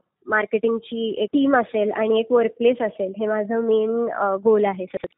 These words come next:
अजून एक, अ, पुढचं प्लॅनिंग माझं नक्कीच हे आहे की अजूनही जेव्हा कहाणी किंवा कलाकारकडे बघतात तेव्हा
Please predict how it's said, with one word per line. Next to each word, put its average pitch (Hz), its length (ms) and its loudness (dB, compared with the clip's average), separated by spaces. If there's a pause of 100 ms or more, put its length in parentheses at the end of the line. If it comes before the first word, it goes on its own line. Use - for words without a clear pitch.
(300)
अजून 254 300 4
एक, 285 320 2
अ, 233 200 4
पुढचं 262 480 -2
प्लॅनिंग 254 440 2
माझं 262 260 0
नक्कीच 254 380 -2
हे 277 180 4
आहे 220 300 -4
की 254 460 -2
अजूनही 254 800 0
जेव्हा 247 280 2
कहाणी 240 400 0
किंवा 247 180 -2
कलाकारकडे 226 580 -2
बघतात 233 300 -2
तेव्हा 254 300 0